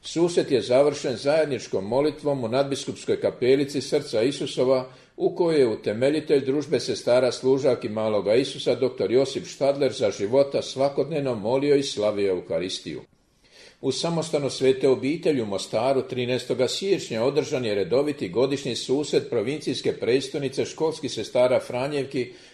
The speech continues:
provincije Svete Obitelji, sestre Zdenke Kozina s kućnim prestolnicama. Sudjelovale su prestonice dvadeset dviju sestarskih zajednica u Bosni i Hercegovini i Hrvatskoj.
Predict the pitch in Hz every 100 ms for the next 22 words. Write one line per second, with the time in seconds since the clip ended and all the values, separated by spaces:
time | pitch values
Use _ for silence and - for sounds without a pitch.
0 | _ 123 127 151 - 147 131 123 139 143
1 | 107 95 127 139 160 143 135 147 143 135
2 | 101 - 135 123 107 87 139 139 151 135
3 | 117 - 170 165 104 92 101 104 - -
4 | 85 80 - 73 69 - _ _ _ -
5 | - 151 147 151 143 135 127 135 - 131
6 | 151 - 160 147 147 - 147 131 135 135
7 | 135 110 120 156 110 - 95 135 127 -
8 | 98 110 135 139 127 - 95 98 135 -
9 | 139 123 110 - 113 110 101 90 82 101
10 | 104 90 - 71